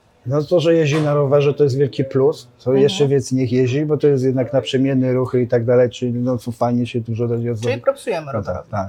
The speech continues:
Speaker 1: Rowerowi, rower tak, jak najbardziej. Gry komputerowe też.
Speaker 2: Ja też lubię i
Speaker 1: Ale,
Speaker 2: też jestem za.
Speaker 1: ale nie, no bo teraz były badania, tam dni mózgu były i wykazali, że po prostu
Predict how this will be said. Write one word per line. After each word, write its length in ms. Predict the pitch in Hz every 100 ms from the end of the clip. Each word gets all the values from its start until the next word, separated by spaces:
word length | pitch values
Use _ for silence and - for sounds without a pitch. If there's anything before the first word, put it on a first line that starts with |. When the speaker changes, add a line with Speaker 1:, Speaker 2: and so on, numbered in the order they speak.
| 107
Speaker 1:
Rowerowi, 640 | 117 127 139 131 127 127 120 120
rower 300 | 127 113 110
tak, 220 | 117 -
jak 140 | 117
najbardziej. 560 | 120 104 101 92 139 156 - _ _ -
Gry 160 | 127
komputerowe 680 | 156 151 123 117 120 117 104
też. 240 | - 113 - - _ _ _ _ _ _ -
Speaker 2:
Ja 100 | 165
też 180 | 202 185
lubię 200 | 160 156
i 100 | 120
Speaker 1:
Ale, 100 | 135
Speaker 2:
też 100 | 147
jestem 220 | - 127
za. 60 |
Speaker 1:
ale 180 | 131 170
nie, 200 | 262 208
no 100 | 170
bo 80 | 170
teraz 280 | 185 170 151
były 380 | 160 165 156 156
badania, 560 | 147 139 139 139 135
tam 200 | 127 143
dni 280 | 131 135 156
mózgu 320 | 156 135 123
były 420 | 123 131 143 147 143
i 40 |
wykazali, 600 | 127 131 135 135 131 143
że 120 | 139
po 120 | 135
prostu 600 | 135 131 127 - 143 143